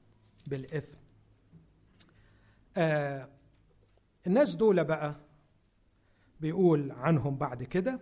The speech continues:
بيشرح تدهور كبير حصل فيهم.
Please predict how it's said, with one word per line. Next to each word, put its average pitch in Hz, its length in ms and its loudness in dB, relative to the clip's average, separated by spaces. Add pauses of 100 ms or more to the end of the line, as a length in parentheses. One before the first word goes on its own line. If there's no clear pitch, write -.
بيشرح 143 640 -4 (680)
تدهور 156 680 4 (840)
كبير 175 460 6
حصل 139 640 0
فيهم. 180 580 2